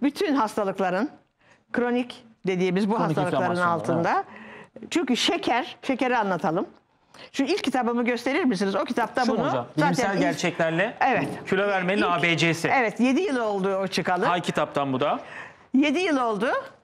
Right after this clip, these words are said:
Speaker 1: Orada insülin direncini ve ne yapılması gerektiğini, burada da insülin direncinin, e, düzeltildiğini
Speaker 2: Evet, obezite ve diyabete çözüm var.
Speaker 1: Evet.
Speaker 2: Çünkü burada sorulara baktığımda herkes insülin direnci...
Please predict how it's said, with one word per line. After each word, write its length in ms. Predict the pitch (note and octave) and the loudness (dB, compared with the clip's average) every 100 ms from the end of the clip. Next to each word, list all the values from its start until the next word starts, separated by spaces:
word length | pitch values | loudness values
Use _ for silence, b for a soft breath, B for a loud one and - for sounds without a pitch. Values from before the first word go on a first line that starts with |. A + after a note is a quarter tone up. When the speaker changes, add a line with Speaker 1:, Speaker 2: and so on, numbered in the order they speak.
| _ - | _ -4
Speaker 1:
Orada 280 | D4+ G4 D4+ | -2 0 0
insülin 420 | D4+ E4 D#4+ D4 | 0 0 2 2
direncini 560 | A#3+ A3 G#3+ G#3 C#4 F4+ | 2 0 0 0 0 0
ve 120 | C#4 | 2
ne 60 | D4 | 2
yapılması 500 | C4 A3+ G#3+ G3 F#3 | 2 2 0 0 0
gerektiğini, 600 | F#3 F3+ F3+ F3+ C4 C4 | 0 0 0 0 2 2
burada 280 | C#4 F#4+ | 2 2
da 180 | D#4 D4 | 2 2
insülin 440 | C4 C4+ C#4 D4 B3+ | 2 2 4 2 2
direncinin, 640 | A3+ A3 A3 B3+ D4+ B3 | 2 0 2 2 2 2
e, 220 | A3 G3 | 0 2
düzeltildiğini 460 | A3 A#3+ F3 G3+ A#3+ | 2 2 2 2 2
Speaker 2:
Evet, 240 | A#3 F#3 | 0 0
obezite 400 | E3+ F3 F3+ F#3+ | 0 2 2 0
ve 140 | G#3 F3 | 0 0
diyabete 420 | F#3 F3+ F3 A3 | 0 0 -2 -2
çözüm 300 | F#3+ E3+ E3 | 0 2 2
var. 120 | C3+ A3+ | 2 2
Speaker 1:
Evet. 120 | F#3+ | 2
Speaker 2:
Çünkü 260 | E3 B3+ F#3 | 2 2 2
burada 180 | A3 B3 | 0 0
sorulara 400 | A#3 A3 D4+ A#3 | -2 -2 -2 -2
baktığımda 440 | G#3 - B3 A#3 | -2 0 0 2
herkes 300 | A3 - - - | 0 -2 -4 0
insülin 480 | G3+ G3 G#3+ G#3+ | 0 0 -2 0
direnci... 400 | G#3 G#3+ G3+ A3 | 0 -2 -2 -4